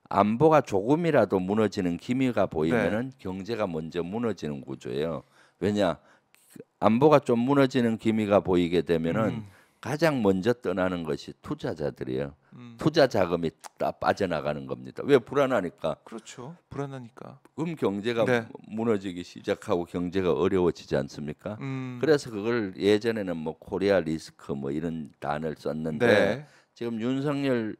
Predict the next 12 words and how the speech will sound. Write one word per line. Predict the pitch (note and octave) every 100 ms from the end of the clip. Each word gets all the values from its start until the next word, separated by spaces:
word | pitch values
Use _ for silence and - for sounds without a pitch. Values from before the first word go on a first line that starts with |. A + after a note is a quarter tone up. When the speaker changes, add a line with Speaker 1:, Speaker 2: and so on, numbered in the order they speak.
| _
Speaker 1:
정부 | _ F#2+ G2 G2 A2
들어와서 | D#2+ D2+ D2 - F#2+ F2+ D2 _ _ _ _ _
전쟁의 | F#2 G#2+ G#2+ A2+ G#2+
위협이 | F#2 F2+ E2
점점 | - E2+ E2 F2
높아지니까 | F2+ B2 - G#2 F2 D#2+ D2+ - G2+ G2+ D#2+ - _ _
이것이 | F2 G2+ A2 G#2
경제로 | - D#2+ E2+ F2 G#2+ G2+
바로 | - - D#2+
전이 | E2+ F2+ F#2 G2+ G2+
되어 | F2+ D#2+ D2+
가서 | D2 D2 E2+ F2 G#2